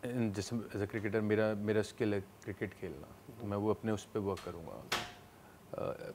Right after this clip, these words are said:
Speaker 1: अपनी fitness पे work करूँगा।
Speaker 2: हम्म।
Speaker 1: लोग फिटनेस पे वर्क करते हैं, आपका skill है factory चलाना, bat बनाना,
Speaker 2: Correct।
Speaker 1: बनवाना या, और आप अपनी fitness पे वर्क करें।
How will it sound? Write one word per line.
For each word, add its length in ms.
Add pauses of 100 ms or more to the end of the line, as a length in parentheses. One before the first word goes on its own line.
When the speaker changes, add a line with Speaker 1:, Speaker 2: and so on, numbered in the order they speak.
Speaker 1:
अपनी 240
fitness 340
पे 120
work 180
करूँगा। 240
Speaker 2:
हम्म। 260
Speaker 1:
लोग 100
फिटनेस 320
पे 80
वर्क 200
करते 240
हैं, 280
आपका 260
skill 360
है 340 (760)
factory 260
चलाना, 340
bat 280 (140)
बनाना, 360
Speaker 2:
Correct। 520
Speaker 1:
बनवाना 260
या, 120 (420)
और 60
आप 140
अपनी 140
fitness 320
पे 100
वर्क 240
करें। 140